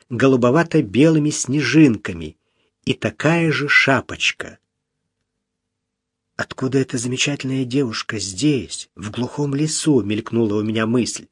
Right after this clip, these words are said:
«Может быть, я уже замёрз и умер, и нахожусь в раю,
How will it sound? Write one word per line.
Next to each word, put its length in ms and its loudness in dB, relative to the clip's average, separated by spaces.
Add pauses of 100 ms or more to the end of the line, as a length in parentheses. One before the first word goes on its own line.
(960)
«Может 380 0
быть, 260 -4
я 200 -2
уже 220 -2
замёрз 760 -2
и 140 -2
умер, 560 2 (760)
и 80 -4
нахожусь 600 -2 (240)
в 180 -8
раю, 680 -2